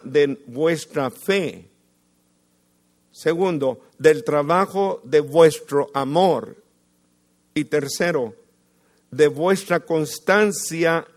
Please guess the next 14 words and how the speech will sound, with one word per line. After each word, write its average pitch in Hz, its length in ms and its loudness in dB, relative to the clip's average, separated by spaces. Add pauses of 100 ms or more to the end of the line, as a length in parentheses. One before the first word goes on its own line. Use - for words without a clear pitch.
(300)
en 180 420 0
la 180 300 0
esperanza". 165 1080 -2 (340)
Las 147 260 -2
tres 202 440 0
virtudes, 180 920 -4 (1300)
fe, 190 720 0 (920)
amor 165 720 2 (1000)
y 135 140 -2
esperanza. 175 760 -2 (1400)
Esas 208 380 2 (160)
son 208 440 0 (680)
las 165 300 0
características 165 1200 -4